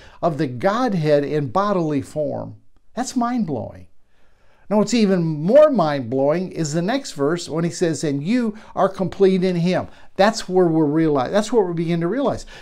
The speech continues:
And there's still some things I look at and I say, "Man, this is, this is almost too much to fathom, that I am complete in the one who <laughs> contained the fullness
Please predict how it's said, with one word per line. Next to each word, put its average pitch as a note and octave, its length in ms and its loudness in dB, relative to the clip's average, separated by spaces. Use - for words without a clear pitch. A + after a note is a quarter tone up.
And G3+ 120 4
there's G3 120 2
still B3 180 6
some G#3 180 -2
things F#3 240 2
I D#3+ 80 4
look G#3 240 0
at E3 80 0
and C3+ 80 -4
I C#3 60 -4
say, D3 160 -6
"Man, D#3+ 200 -4
this A#3 260 -4
is, B2 180 -8
this - 200 -2
is E3+ 140 -2
almost E3 360 -2
too F#3 120 0
much E3 280 -2
to G3+ 120 0
fathom, G3 520 -4
that C#3 220 0
I G#3+ 400 0
am F3+ 220 6
complete G#3 800 0
in G3 280 4
the F3+ 100 6
one C#3+ 560 0
who G3+ 160 4
<laughs> - 40 -6
contained G#3 640 6
the F#3 80 2
fullness F#3 580 0